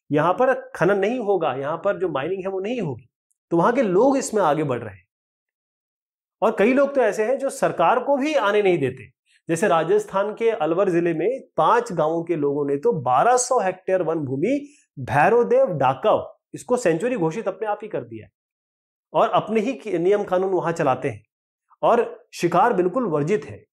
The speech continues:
बाहर का आदमी अगर आता है, बिल्कुल वन्य जीवो-, जीवों को ये बचाते हैं उनके घुसपैठ से। तो अगर हम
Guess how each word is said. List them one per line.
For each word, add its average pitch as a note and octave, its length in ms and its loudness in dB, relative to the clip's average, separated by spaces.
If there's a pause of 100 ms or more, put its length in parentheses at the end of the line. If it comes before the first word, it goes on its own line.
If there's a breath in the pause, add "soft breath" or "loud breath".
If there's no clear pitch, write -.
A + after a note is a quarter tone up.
(120)
बाहर C#3 260 0
का G3 100 0
आदमी E3 300 0
अगर F3 200 0
आता C3 240 -4
है, A3 120 -4
बिल्कुल G3+ 420 -6
वन्य D3 240 2
जीवो-, E3 300 -2
जीवों D3 300 0
को B3 120 -4
ये C4 80 -10
बचाते C#3 440 -2
हैं E3+ 60 0
उनके C#3 280 -8
घुसपैठ B2 380 -6
से। - 140 -20 (800 soft breath)
तो F#3+ 80 2
अगर A3+ 240 0
हम A3+ 120 -2